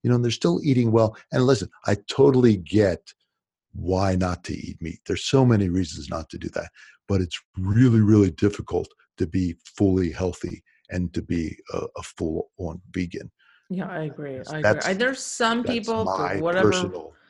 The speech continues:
Speaker 2: Yeah, there's some people for whatever reason, their genetic makeup,
Speaker 1: Yeah.
Speaker 2: they can just handle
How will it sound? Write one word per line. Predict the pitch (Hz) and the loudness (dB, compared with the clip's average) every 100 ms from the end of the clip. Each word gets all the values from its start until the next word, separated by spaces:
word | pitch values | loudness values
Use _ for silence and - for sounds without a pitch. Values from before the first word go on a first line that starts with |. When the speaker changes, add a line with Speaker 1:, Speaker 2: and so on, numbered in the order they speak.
| _ _ | _ _
Speaker 2:
Yeah, | - 180 | -2 0
there's | 185 202 | 0 -2
some | - 285 | -6 -6
people | 294 269 | -6 -4
for | 196 160 | -2 -2
whatever | 156 156 165 170 175 175 | -2 0 2 2 0 -2
reason, | 165 160 160 | -4 -4 -6
their | 143 | -6
genetic | 139 151 143 139 147 - | -8 -8 -8 -6 -8 -8
makeup, | 143 139 135 135 156 156 160 - - - | -10 -6 -6 -4 -4 -4 -6 -12 -20 -12
Speaker 1:
Yeah. | 143 160 | 0 2
Speaker 2:
they | 151 151 | 2 -2
can | - 147 143 143 | -8 -8 -8 -8
just | 139 135 - | -10 -10 -20
handle | 139 - 165 180 175 156 147 147 | -18 -8 -4 -2 0 0 -2 -6